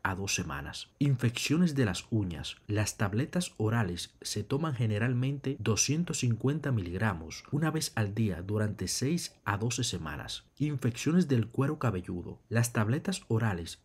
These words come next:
se toman generalmente doscientos cincuenta miligramos una vez al día durante seis semanas. Es importante seguir las instrucciones de tu médico y no automedicarse. Siempre complete el curso completo del tratamiento para asegurarte de que la infección se elimine por completo.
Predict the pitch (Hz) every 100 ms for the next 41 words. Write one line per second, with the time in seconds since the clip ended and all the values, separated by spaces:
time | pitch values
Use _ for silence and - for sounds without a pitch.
0 | - - 107 - 151 151 113 110 110 127
1 | 113 110 92 - - - 104 - 139 165
2 | 165 127 120 131 135 120 95 85 90 85
3 | 76 - - 143 160 156 151 117 107 120
4 | 104 90 104 101 92 90 123 120 120 85
5 | 78 69 - - - 120 190 175 151 117
6 | 131 147 135 - 110 131 131 - 120 107
7 | - 113 - 127 139 117 104 - 82 92
8 | 73 - - - - 104 110 123 123 117
9 | 92 87 80 92 73 - - _ _ -
10 | - 160 180 175 170 120 101 131 139 117
11 | 95 - 143 135 143 110 92 110 120 127
12 | 101 87 95 92 80 98 92 78 - 113
13 | 113 - 113 107 110 165 180 151 120 117
14 | 101 101 90 92 - 127 139 - 110 98
15 | 104 135 120 107 - 82 - 82 - -